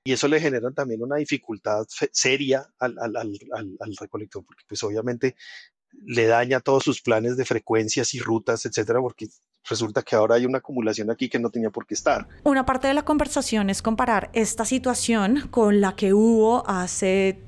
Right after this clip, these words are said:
Speaker 2: unos trece años, cuando el alcalde de Bogotá era Gustavo Petro y quiso cambiar el modelo de recolección privada por uno público,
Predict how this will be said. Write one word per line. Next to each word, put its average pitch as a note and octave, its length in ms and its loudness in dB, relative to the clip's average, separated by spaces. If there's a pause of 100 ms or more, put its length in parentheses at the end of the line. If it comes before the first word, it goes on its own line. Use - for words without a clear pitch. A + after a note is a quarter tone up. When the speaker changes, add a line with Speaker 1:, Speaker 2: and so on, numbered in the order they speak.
Speaker 2:
unos G#3+ 420 2
trece A3+ 360 0
años, A3 420 0
cuando G3+ 300 -2
el F3+ 60 0
alcalde F3+ 460 0
de G3+ 80 4
Bogotá G3 380 0
era E3 100 0
Gustavo E3+ 460 -4
Petro G#3+ 500 0
y A#3 160 -2
quiso A3 480 -4
cambiar G3 320 -2
el F3+ 80 -4
modelo F#3 320 -2
de F3+ 60 -2
recolección F3+ 520 -8
privada F#3 560 0
por F#3 140 -4
uno E3+ 240 -6
público, C4+ 540 2